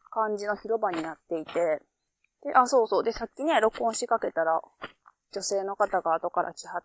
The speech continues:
たので、すぐ録音止めましたけど、割と同じコースをずっと歩いてきたみたい。だから今回に関しては、最悪どっかで、なんか、動けなくなってたら、この人が見つけてくれるかもって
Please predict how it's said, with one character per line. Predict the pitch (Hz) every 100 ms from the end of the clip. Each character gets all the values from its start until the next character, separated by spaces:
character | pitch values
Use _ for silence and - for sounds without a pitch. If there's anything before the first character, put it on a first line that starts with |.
| -
た | 170
の | 160
で、 | 160 156
す | 196
ぐ | 156
録 | 165 -
音 | 175
止 | 180 175
め | 175
ま | 170
し | -
た | 165
け | 165
ど、 | 165 156 _ _ _ _ -
割 | - 415
と | 381
同 | 339 320
じ | 330
コ | 330 370
ー |
ス | 349
を | 202
ず | 196 214
っ |
と | -
歩 | 165
い | 170
て |
き | 196
た | 190
み | 160
た | 143
い。 |
だ | 147
か | - -
ら | 190
今 | 294 320
回 | 285
に | 208
関 | 214 196
し | -
て |
は、 | 185 - - -
最 | - 285 320
悪 | 320 311
ど | 294
っ | 302
か | - 208
で、 | 165 - - _ _ _ _ _ - -
な | 208
ん |
か、 | - - - - _ - - -
動 | 254 233
け | - -
な | 247
く | 233
な | 294
っ | -
て | -
た | -
ら、 | 196
こ | - -
の | 240
人 | - -
が | - - - - -
見 |
つ | 254 - -
け | 277
て |
く | -
れ | 247 233
る | -
か | -
も |
っ |
て | -